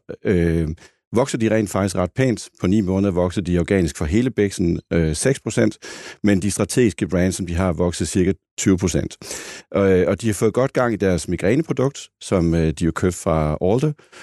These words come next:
Plus, at de jo er, at de har fejlet, altså de har lige ansøgt om godkendelse for deres Alzheimers middel, øh, i, i aggression, øh, indikationen, og fået, øh, hvad det hedder, et fast track review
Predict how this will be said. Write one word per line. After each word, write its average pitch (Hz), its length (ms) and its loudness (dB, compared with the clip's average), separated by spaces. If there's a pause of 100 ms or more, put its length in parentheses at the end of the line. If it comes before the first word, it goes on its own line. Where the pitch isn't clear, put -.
(140)
Plus, 156 320 2
at 104 200 -2
de 113 80 0
jo 101 300 2
er, 95 280 0
at 95 140 -4
de 104 60 -2
har 101 80 0
fejlet, 107 420 0
altså 87 160 -2
de 113 60 0
har 98 80 0
lige 104 200 2
ansøgt 101 300 -2
om 98 120 0
godkendelse 104 540 0
for 101 120 -2
deres 90 400 0
Alzheimers 87 540 0
middel, 85 300 0 (540)
øh, 90 80 2
i, 87 360 2
i 98 140 2
aggression, 92 540 0 (240)
øh, 80 260 2
indikationen, 82 680 0 (320)
og 92 120 0
fået, 87 440 2
øh, 80 200 0
hvad 87 120 0
det 90 80 -2
hedder, 85 320 2
et - 160 -2
fast 95 320 -2
track 92 240 0
review 92 420 0